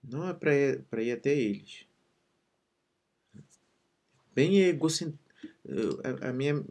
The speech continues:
minha, minha, minha for-, minha autoformação, ela foi bem egoísta e bem, bem, bem super-herói. Assim, quase impossível.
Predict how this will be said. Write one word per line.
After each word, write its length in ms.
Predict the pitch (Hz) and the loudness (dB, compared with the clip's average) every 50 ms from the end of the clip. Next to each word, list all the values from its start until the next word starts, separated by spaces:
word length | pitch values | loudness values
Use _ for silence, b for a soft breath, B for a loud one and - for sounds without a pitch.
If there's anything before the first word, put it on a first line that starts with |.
| - - B B B B - | -10 -12 B B B B -12
minha, 340 | - 131 127 123 120 117 - B B B B B B _ - | -8 -6 -6 -4 -6 -8 -10 B B B B B B _ -10
minha, 360 | - 127 123 120 117 113 110 110 110 104 - | -6 -4 -2 -2 -2 -4 -4 -6 -10 -10 -8
minha 220 | - 123 127 123 - | -6 -6 -6 -6 -4
for-, 260 | - 151 139 131 131 | -2 -2 -2 -2 -2
minha 300 | - 127 120 120 120 117 | -6 -6 -4 -4 -6 -4
autoformação, 1040 | 120 135 165 175 - - 147 - - 143 135 131 127 127 - - - 180 214 285 - _ b b b b b b b b _ _ | 0 0 0 0 0 -6 -6 -4 -4 -2 0 0 -2 -2 -4 -4 -4 -4 -4 -4 -8 _ b b b b b b b b _ _
ela 480 | - 107 110 117 131 156 170 180 180 170 | -6 -4 -2 -2 -2 -2 -2 -2 -2 -2
foi 220 | 160 - - 113 | -4 -4 -6 -6
bem 640 | 104 - 147 170 202 240 254 247 233 220 196 - - _ _ _ _ _ _ _ _ _ _ _ _ | -2 -2 0 0 0 0 0 0 -2 -2 -4 -6 -10 _ _ _ _ _ _ _ _ _ _ _ _
egoísta 800 | - 120 123 123 131 131 127 151 170 202 - - - - 226 117 | -18 -10 -4 0 2 4 4 2 0 -2 -4 -4 -2 0 2 2
e 120 | 113 - 196 | 2 2 2
bem, 840 | 131 123 135 160 196 226 240 240 233 226 214 202 180 160 147 151 - _ _ _ _ _ _ B B B B B B B B | 2 2 2 2 4 2 0 0 0 0 0 0 -2 -4 -8 -12 -14 _ _ _ _ _ _ B B B B B B B B
bem, 920 | 131 120 131 147 170 185 190 196 190 180 170 160 151 143 135 131 123 123 127 _ _ _ _ _ _ _ _ _ _ _ _ - _ _ _ _ _ _ _ _ | -4 0 2 2 4 4 4 4 4 2 -2 -2 -2 -2 -2 -4 -6 -8 -14 _ _ _ _ _ _ _ _ _ _ _ _ -20 _ _ _ _ _ _ _ _
bem 100 | - 165 | 0 0
super-herói. 720 | 196 - - 208 220 208 202 202 180 127 113 110 101 - _ _ _ _ _ _ _ _ _ _ _ _ _ _ _ _ - _ _ _ _ _ _ | 2 2 2 6 8 10 10 10 10 8 6 4 2 -2 _ _ _ _ _ _ _ _ _ _ _ _ _ _ _ _ -20 _ _ _ _ _ _
Assim, 180 | - - - - | -18 -16 -10 -4
quase 260 | - 165 170 180 190 | 0 0 2 4 2
impossível. 520 | 196 190 202 - - - 143 110 104 - | 2 2 0 -4 -2 -4 -4 -6 -8 -10